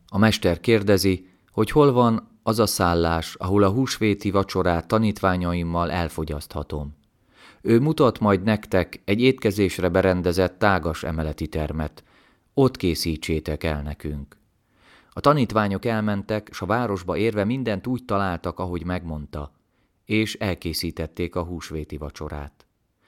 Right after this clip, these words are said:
Vacsora közben kezébe vette a kenyeret, megáldotta, megtörte, s ezekkel a szavakkal adta nekik: "Vegyétek, ez az én testem." Majd fogta a kejhet, hálát adott, oda nyújtotta nekik, és mindnyájan ittak belőle.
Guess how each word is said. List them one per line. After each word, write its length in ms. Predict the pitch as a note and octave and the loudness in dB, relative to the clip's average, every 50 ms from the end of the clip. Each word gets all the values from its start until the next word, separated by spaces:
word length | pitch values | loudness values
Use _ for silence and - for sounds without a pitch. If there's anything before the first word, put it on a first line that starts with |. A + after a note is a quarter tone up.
| _ _ _ _ _ | _ _ _ _ _
Vacsora 400 | - A2 B2+ - D3 A#2+ A2 G2+ | -2 -2 0 2 2 2 2 2
közben 480 | - C3 B2+ A#2 A#2 A2+ G#2 G2 F#2 - | 2 0 -2 -2 0 -2 0 0 -2 -2
kezébe 420 | - A#2 A2+ A#2+ A2 G2 G2 F#2 | -4 -2 0 0 0 0 0 0
vette 320 | F#2 G#2 G2+ - - G#2 | 0 -2 -4 -4 -4 -4
a 80 | F#2+ F2 | -4 -2
kenyeret, 500 | - G#2+ G#2 G#2+ G2+ F#2 F2 E2 - - | -2 -4 -2 0 0 0 -2 -4 -4 -4
megáldotta, 680 | G2+ G#2 G#2+ G#2 A2 G2+ G2 G2 G#2 G2+ G2 - - G2+ | -2 -2 -2 0 -2 -2 -2 -2 -2 -4 -4 -4 -6 -4
megtörte, 720 | G#2 G2+ G2+ - - - G#2 G2 F2+ - - G2+ G2 - - - - _ _ | -4 -4 -6 -6 -6 -4 -4 -4 -4 -2 -4 -4 -4 -4 -8 -20 -20 _ _
s 80 | - | -4
ezekkel 440 | - C#3+ B2+ C3 A#2 - - A2 G2+ | -4 -2 0 0 -2 -2 0 0 0
a 60 | G2+ | 0
szavakkal 540 | G2 - - A2 G2 F#2 E2+ - - E2+ E2+ | 0 0 -2 0 0 0 -2 -4 -6 -4 -4
adta 280 | E2 E2 - - - E2+ | -4 -6 -8 -8 -8 -6
nekik: 520 | E2 D#2+ D2+ - D#2 D2+ - _ - _ _ _ _ _ _ _ _ _ _ _ _ _ _ _ - | -6 -8 -10 -10 -14 -14 -14 _ -20 _ _ _ _ _ _ _ _ _ _ _ _ _ _ _ -6
"Vegyétek, 840 | - A2 A#2 G#2+ G2 F2 D#2+ - - F2 E2 - _ - _ _ _ _ _ | -2 -2 -2 0 0 -2 -4 -4 -6 -8 -8 -8 _ -20 _ _ _ _ _
ez 180 | - F#2 F2 | -10 -6 -2
az 140 | G2 F#2+ - | -2 -2 -2
én 320 | - G2+ G2 F2 E2 D2 C#2+ - | -2 -4 -4 -4 -4 -6 -10 -10
testem." 600 | - D#2+ D2 - - - - D#2 D2+ C#2+ C#2+ C#2+ _ _ _ _ _ _ _ _ _ _ _ _ - | -10 -10 -10 -10 -12 -12 -10 -10 -10 -10 -12 -16 _ _ _ _ _ _ _ _ _ _ _ _ -2
Majd 200 | G2 G#2+ G#2 G#3 | 0 0 0 0
fogta 320 | - D3+ D3 - - C3 | 0 -2 -2 0 0 0
a 80 | A2+ G#2+ | 0 0
kejhet, 500 | - A2+ G#2 F2+ E2+ D#2+ F#2 F2 E2 - | 0 -2 0 0 0 -2 -2 -6 -6 -6
hálát 440 | - A2+ A#2 A2+ A2+ G#2+ G#2+ G2+ - | -6 -4 -2 0 0 0 0 0 -2
adott, 320 | G#2 G2+ A2 A2+ - - | -2 0 0 -2 -2 -4
oda 220 | - A#2 A#2 B2 A#2 | -6 -4 -2 -2 -2
nyújtotta 520 | A#2 A2 G#2 G2+ G2+ G2+ G2 - - G2 | -2 -2 -4 -2 -2 -4 -4 -2 -4 -2
nekik, 320 | G2+ G#2+ G#2 - A#2 G#2+ | -2 -2 -2 -4 -6 -2
és 200 | - G#2+ G2+ - | -2 -4 -4 -2
mindnyájan 520 | - C3 C3 B2+ A#2+ A#2 G#2+ G#2+ G#2 G#2 G#2 | -4 -4 -4 -2 -2 -2 -2 -2 -2 -2 -4
ittak 360 | G2+ F#2+ - - F2 D#2 - - | -4 -6 -6 -8 -8 -8 -8 -8
belőle. 500 | E2 D#2+ D#2 D#2 D#2 D#2 D#2 D#2+ D2+ | -8 -6 -6 -6 -6 -6 -6 -6 -8